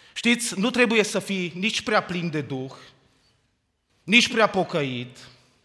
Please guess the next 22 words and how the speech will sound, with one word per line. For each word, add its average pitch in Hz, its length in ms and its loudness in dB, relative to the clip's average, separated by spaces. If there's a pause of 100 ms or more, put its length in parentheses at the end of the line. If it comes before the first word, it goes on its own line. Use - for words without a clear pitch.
(640)
nici 220 300 4
prea 202 380 6
cu - 360 -8
școală 170 440 2
sau 170 180 -2
fără, 117 680 -8 (560)
ca 185 100 -4
să 165 160 -8
dărâmi, 135 400 -10 (1200)
ca, 190 220 4 (240)
ca 190 100 0
să 196 140 0
ai 202 160 4
cuvinte 190 480 -4
care 151 220 -2
lovesc, 143 680 -6 (520)
ca 185 120 2
să 190 140 2
ai 208 120 8
cuvinte 185 500 -2
care 165 420 0 (240)
duc 214 500 0